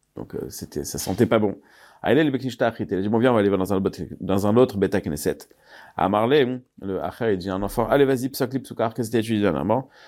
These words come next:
Amarle, il lui a dit, « Im techabsim, ben éther, même si tu laves avec de la lessive, avec un produit qui nettoie, mais tarbilach borit, c'est du savon, nirtam avoner lefanaï, la tache de ta, de ta vera, elle reste devant moi. » Bon, c'est pas un bon signe, encore une fois.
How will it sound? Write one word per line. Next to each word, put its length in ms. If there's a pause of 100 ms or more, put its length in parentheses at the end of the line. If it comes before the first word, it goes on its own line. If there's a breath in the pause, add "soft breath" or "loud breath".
(160 soft breath)
Amarle, 320
il 60
lui 80
a 80
dit, « 220
Im 140
techabsim, 720 (220)
ben 180
éther, 300
même 180
si 160
tu 180
laves 520
avec 340
de 80
la 340 (200)
lessive, 480
avec 240
un 80
produit 320
qui 120
nettoie, 360 (360 soft breath)
mais 100
tarbilach 440
borit, 340
c'est 240
du 100
savon, 360 (480 soft breath)
nirtam 380
avoner 300
lefanaï, 400
la 100
tache 340
de 140
ta, 160
de 240
ta 220
vera, 240
elle 100
reste 140
devant 200
moi. » 240 (220)
Bon, 120 (140)
c'est 160
pas 120
un 60
bon 120
signe, 200
encore 200
une 100
fois. 240